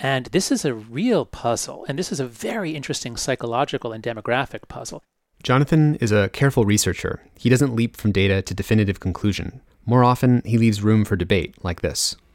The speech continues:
Speaker 1: Well, a piece of the puzzle is social media.
Speaker 2: But there's one trend that Jonathan argues is remarkably clear. Generation Z, the kids who grew up on social media,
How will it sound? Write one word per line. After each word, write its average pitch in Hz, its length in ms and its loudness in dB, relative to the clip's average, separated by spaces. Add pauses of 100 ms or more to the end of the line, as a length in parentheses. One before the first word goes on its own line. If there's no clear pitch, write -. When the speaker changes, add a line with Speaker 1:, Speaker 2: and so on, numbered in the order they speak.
(120)
Speaker 1:
Well, 139 180 0
a - 60 -10
piece - 460 -2
of - 120 -6
the - 60 -10
puzzle - 500 -14 (340)
is 139 400 4 (120)
social - 380 -4
media. 113 440 -10 (360)
Speaker 2:
But 113 100 -2
there's 110 160 2
one 147 180 4
trend 92 380 0
that 98 80 0
Jonathan 104 340 2
argues 92 440 0
is 90 100 -6
remarkably 101 560 0
clear. - 460 -6 (520)
Generation 139 580 2
Z, 101 520 -4
the - 80 -8
kids 120 280 0
who 110 60 -2
grew 110 280 0
up 101 200 -2 (100)
on 151 260 4
social 92 320 -4
media, 87 380 -8